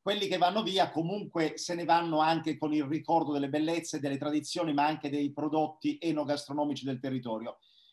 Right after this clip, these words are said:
Ecco, uno dei tuoi nuovi progetti imprenditoriali è proprio quello di riuscire a creare un ponte diretto tra Taormina e Giappone per esportare prodotti di eccellenza di questo territorio,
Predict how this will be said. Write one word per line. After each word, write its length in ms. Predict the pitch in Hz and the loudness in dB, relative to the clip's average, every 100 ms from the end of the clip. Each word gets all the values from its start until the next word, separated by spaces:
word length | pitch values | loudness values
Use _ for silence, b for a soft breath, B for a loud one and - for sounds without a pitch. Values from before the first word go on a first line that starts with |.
| _ | _
Ecco, 380 | 180 170 160 170 | -6 -2 -4 -2
uno 460 | 208 226 220 202 170 | 0 2 4 2 0
dei 140 | 175 | -4
tuoi 280 | 175 208 196 | 0 0 0
nuovi 320 | 185 202 185 | 0 0 0
progetti 520 | - 180 160 196 190 | -2 -4 -4 -4 -4
imprenditoriali 720 | 175 143 170 170 208 165 170 147 | -4 -2 -4 -4 0 2 4 2
è 80 | |
proprio 280 | - 160 160 | -2 -4 -4
quello 260 | - 170 147 | -2 0 2
di 120 | 139 | 2
riuscire 400 | 139 131 - 175 | 0 -2 -4 -4
a 80 | - | -4
creare 460 | - 151 160 151 | -4 0 0 0
un 200 | 143 139 | -2 -4
ponte 380 | 131 175 170 160 | -2 -2 -2 -4
diretto 800 | 139 143 156 143 _ 131 120 - _ _ _ | -2 0 0 -4 _ -6 -6 -8 _ _ _
tra 240 | 139 143 143 | 0 0 2
Taormina 540 | 156 151 160 196 185 | 2 2 0 -2 -2
e 100 | 147 | -4
Giappone 840 | 135 165 - 190 214 202 208 208 _ _ _ | -2 -6 -4 -2 -2 -2 -4 -6 _ _ _
per 140 | 156 | -6
esportare 600 | 175 - 147 160 220 208 | -4 -4 -4 0 0 0
prodotti 420 | 160 165 190 190 | -2 0 0 -2
di 80 | 151 | -2
eccellenza 540 | 156 135 160 190 190 151 | -2 0 -2 -2 -4 -4
di 120 | 143 | -4
questo 320 | 190 190 170 | -4 -8 -6
territorio, 920 | 156 151 165 196 196 196 185 170 - | -4 -4 -4 0 0 0 -2 -6 -6